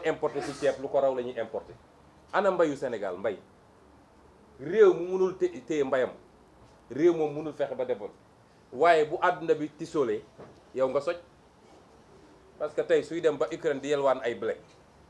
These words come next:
fa suñu suuf sii nga xam ne Yàlla jox nañu ko, kenn xamul nu mu toll. Lan lañ ci def ba te-, tey suñu mbay mënul dundal Sénégal? Ana industrie Sénégal? Zéro tissu industriel.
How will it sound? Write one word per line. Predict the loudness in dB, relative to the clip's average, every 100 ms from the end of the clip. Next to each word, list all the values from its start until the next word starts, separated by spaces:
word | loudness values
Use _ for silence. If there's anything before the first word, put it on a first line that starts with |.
| -20 -20 _ -20 -20 -20 -4
fa | 0 0 0
suñu | -8 -8
suuf | -8 -16
sii | -14 -8
nga | -6
xam | -6 -4
ne | -2
Yàlla | -2 -2
jox | -6 -10
nañu | -12
ko, | -14 -18 -20 -20 _
kenn | -4 -4
xamul | -2 -4 -4
nu |
mu | -8
toll. | -6 -6 -6 -18 _ -20 -20 -20 -4
Lan | 0 2
lañ | 0 -4
ci | 0
def | 0 0
ba | -4
te-, | -4 -6 -10
tey | -4 -4
suñu | -6 -10 -8
mbay | -4 -4 -4
mënul | -10 -10 -10
dundal | -8 -8
Sénégal? | -8 -10 -10 -12 -14 -20 -20 -20 -20 -20 -20 -20 -12 0
Ana | 2 2 2
industrie | -2 -4 -8 -10
Sénégal? | -6 -4 0 0 0 -4 _ _ _ _ -20 -20 -20 -20 -20 -20 -20 -20 -20 -20 -20 -20 _ -20 -6
Zéro | 2 4
tissu | 2 -2 -4
industriel. | -4 -6 -10 -10